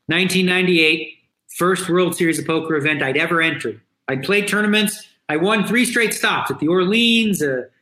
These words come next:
at, in L A, at the L A Poker Classic, at the Rio. I won three straight stops, and I went at the World Series of Poker. The buy-ins were big then compared to my bankroll. The buy-ins were, like, fif-, two thousand minimum. There was no four hundred dollar buy-in World Series events.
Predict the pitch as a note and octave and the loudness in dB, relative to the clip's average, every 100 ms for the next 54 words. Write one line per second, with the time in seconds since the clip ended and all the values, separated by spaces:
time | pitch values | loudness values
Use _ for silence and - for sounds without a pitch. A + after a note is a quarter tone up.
0 | _ _ C3+ C3+ - _ _ _ C#3 C3+ | _ _ -6 -6 -10 _ _ _ -2 0
1 | C3 F#3+ A3+ A3 E3+ C#3+ C3+ F#3 F3+ G#3 | 0 2 2 2 2 0 0 0 -2 -2
2 | A3+ A3 - G#3+ C#3+ C3 D3+ A#3 A3+ A3 | -2 -2 0 -2 -2 -4 0 2 2 2
3 | F#3+ D#3 F3 F3 A3+ - G#3 - F3+ - | 0 -2 -2 -2 -2 0 -2 -2 -4 -2
4 | E3 G3+ F#3 F3+ F3 F3+ D3+ E3 D#3 D3+ | -2 -2 0 -2 0 -4 -2 -4 -4 -8
5 | - _ _ E3+ A#3+ D#4+ C4+ G3+ F#3 C#4+ | -12 _ _ -2 2 2 2 0 2 0
6 | G3+ C#3 A2+ A2 - D3+ C#3+ D#3 C#3+ C#3+ | 0 -2 -4 -6 -8 -4 -2 -2 -2 -4
7 | C3 F3 F#3+ - A2 A#2 E3 F#3+ E3 D3+ | -2 -2 -2 -6 -8 -4 -2 0 0 -2
8 | C#3 C#3 _ _ - G3 G3 - G#3 G#3 | -2 -6 _ _ -4 -4 -4 -2 0 0
9 | F3+ E3+ C#3+ D#3+ F#3 A#2 G2+ _ - D#3+ | 0 0 0 0 0 -4 -8 _ -6 -2
10 | G3 G3 - F3+ F3 E3 D#3+ D3 D3+ D#3 | 0 -2 0 0 2 0 -2 -2 -2 0
11 | C#3+ D3+ C#3+ D#3+ F#3 C3 G#2 | 0 -2 -2 -2 -2 -4 -10